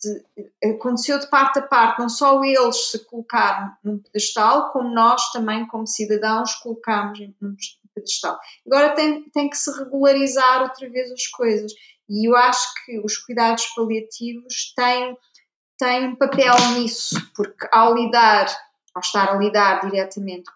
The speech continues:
com a morte, com o fim de vida, trazem essa sensibilidade. Então é um, é um trabalho, eu acho que é uma, eu acho, eu sou, eu sou otimista patológica e acho sempre que estamos numa fase, uma transição interessante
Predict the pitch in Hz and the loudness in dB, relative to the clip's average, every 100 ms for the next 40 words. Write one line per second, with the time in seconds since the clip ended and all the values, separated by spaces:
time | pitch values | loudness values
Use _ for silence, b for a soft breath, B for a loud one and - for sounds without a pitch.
0 | - 170 160 170 294 - 208 202 - 202 | -14 -12 -4 -2 -2 -2 -6 -8 -6 -8
1 | 196 - 226 262 - 277 262 262 254 233 | -8 -6 -6 -6 -6 0 2 2 0 -2
2 | 233 - 233 - 233 - 220 226 220 214 | -2 -4 -4 -2 -2 -4 -4 -4 0 0
3 | 190 190 _ _ _ _ 185 - 220 233 | 0 -6 _ _ _ _ -12 -4 -2 0
4 | 247 262 254 262 254 254 247 254 247 247 | -4 -6 -8 -10 -10 -10 -4 0 2 0
5 | 240 247 - _ - 254 262 339 - 403 | -2 -8 -12 _ -4 2 2 2 0 -4
6 | 466 427 247 190 - 196 269 311 - - | -6 -6 -8 -10 -12 -2 4 4 4 -2
7 | - 240 233 - - 254 - 294 277 277 | -2 -2 -2 -6 -6 -4 0 2 4 2
8 | 240 233 226 233 226 226 - 180 160 165 | 0 0 -2 -6 -10 -14 -6 -2 -2 -2
9 | 359 _ 262 330 _ _ _ _ _ _ | -8 _ -18 -18 _ _ _ _ _ _
10 | _ _ - 208 208 202 - - 208 220 | _ _ -4 2 4 4 0 -2 -2 -4
11 | - - 202 196 196 196 196 196 196 196 | -6 -6 -4 -4 -6 -2 0 0 0 -8
12 | - 196 185 185 196 185 180 - - 180 | -10 -12 -10 -8 -4 -6 -6 -8 -6 -6
13 | 196 196 - | -8 -12 -20